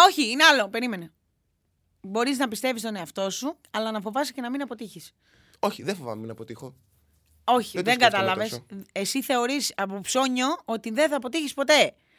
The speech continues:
Speaker 1: Αν αποτύχεις, φοβάσαι.
Speaker 2: Αν
Speaker 1: Αυτό
Speaker 2: μου,
Speaker 1: λέμε.
Speaker 2: α, την ώρα που αποτυγχάνω,
Speaker 1: Ναι, αγάπη
Speaker 2: αν
Speaker 1: μου.
Speaker 2: νιώσω τη φρίκη.
Speaker 1: Ναι.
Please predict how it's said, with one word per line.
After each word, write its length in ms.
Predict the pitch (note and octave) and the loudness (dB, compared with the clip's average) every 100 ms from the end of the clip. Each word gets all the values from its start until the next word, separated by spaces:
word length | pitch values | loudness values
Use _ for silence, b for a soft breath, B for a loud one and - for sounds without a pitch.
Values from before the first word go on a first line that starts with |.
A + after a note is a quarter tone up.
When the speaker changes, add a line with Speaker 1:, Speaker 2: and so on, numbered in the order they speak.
| _ - | _ 4
Speaker 1:
Αν 220 | C#4 D#4+ | 6 6
αποτύχεις, 500 | B3+ C#4 F4 A3+ - | 2 2 0 0 -4
φοβάσαι. 580 | A#3+ B3 B3 C#4 C4+ E3+ _ _ _ _ _ _ _ _ _ _ _ | 4 6 6 6 2 0 _ _ _ _ _ _ _ _ _ _ _
Speaker 2:
Αν 0 | |
Speaker 1:
Αυτό 260 | A#3 A#3+ D4+ | 2 8 10
Speaker 2:
μου, 100 | D#4+ | 10
Speaker 1:
λέμε. 240 | D4 A#3+ | 8 6
Speaker 2:
α, 160 | G3+ D#3+ | 6 6
την 160 | E3 D#3 | 4 2
ώρα 100 | E3+ | 2
που 80 | |
αποτυγχάνω, 720 | E3+ D#3 D3 C#3 F#3+ A#3 F#3 C3 | -2 -8 -10 -2 6 6 6 4
Speaker 1:
Ναι, 180 | C4+ D4 B3+ | 4 6 4
αγάπη 200 | G3+ D3+ | 4 4
Speaker 2:
αν 100 | D3 | 4
Speaker 1:
μου. 60 | |
Speaker 2:
νιώσω 360 | D3 C#3+ D3+ C3+ | 4 4 2 -4
τη 120 | C3 | -4
φρίκη. 460 | D#3 C#3 - A2 F2+ | -4 -4 -2 -6 -6
Speaker 1:
Ναι. 320 | G#3+ A3+ E3+ | -8 -8 -10